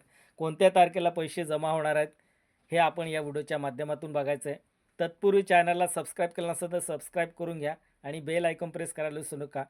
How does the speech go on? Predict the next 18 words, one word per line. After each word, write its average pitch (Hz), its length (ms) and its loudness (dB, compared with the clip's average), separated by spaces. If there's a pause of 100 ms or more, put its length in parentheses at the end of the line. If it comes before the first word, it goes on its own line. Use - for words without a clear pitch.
(220)
वेळोवेळी 180 520 0
अपडेट 165 400 -2
तुम्हाला 156 280 -2
मिळत 156 360 -6
राहील. 127 140 -4 (400)
डिसेंबर 185 500 0
हप्त्याची 180 480 -2
तारीख, 165 360 0 (300)
या 170 240 4
दिवशी 175 420 -2
पैसे 160 320 -4
येणार 170 240 2
आहेत. 160 200 0 (440)
अखेर 185 360 0 (1000)
तारीख 170 340 4
डिक्लेअर 180 320 2
करण्यात 175 380 0
आले. 165 240 -2